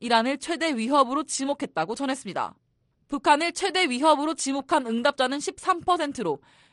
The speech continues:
이 위인 러시아 이십팔 퍼센트와 중국 십육 퍼센트보다 적었습니다. 이란이 미국 안보의 최대 위협국으로 지목된 건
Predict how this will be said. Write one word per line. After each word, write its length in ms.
이 240
위인 220
러시아 440
이십팔 460
퍼센트와 600
중국 400
십육 340
퍼센트보다 600
적었습니다. 640
이란이 360
미국 260
안보의 300
최대 300
위협국으로 580
지목된 520
건 160